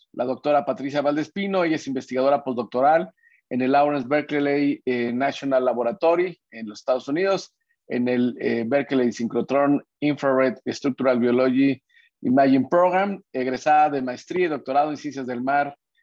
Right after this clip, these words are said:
y limnología del unam, y su investigación, eh, postdoctoral ha estado ligada a la biogeoquímica y la mi-,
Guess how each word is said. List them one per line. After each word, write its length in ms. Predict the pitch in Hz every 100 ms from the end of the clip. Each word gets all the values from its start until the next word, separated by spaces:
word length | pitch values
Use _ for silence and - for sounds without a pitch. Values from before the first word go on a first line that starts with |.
| _
y 80 | 123
limnología 680 | 127 123 123 120 - 160 147
del 140 | 127
unam, 440 | 120 139 175 220 - _ _ _
y 100 | 131
su 120 | 127
investigación, 800 | 143 135 - 139 143 - 170 180 -
eh, 140 | 139
postdoctoral 600 | - 131 131 - 151 185
ha 20 |
estado 260 | 165 160 156
ligada 460 | 135 131 139 156 151
a 140 | 123
la 100 | 123
biogeoquímica 880 | 123 120 - - 165 165 151 156 147
y 80 | 117
la 120 | 113
mi-, 120 | 117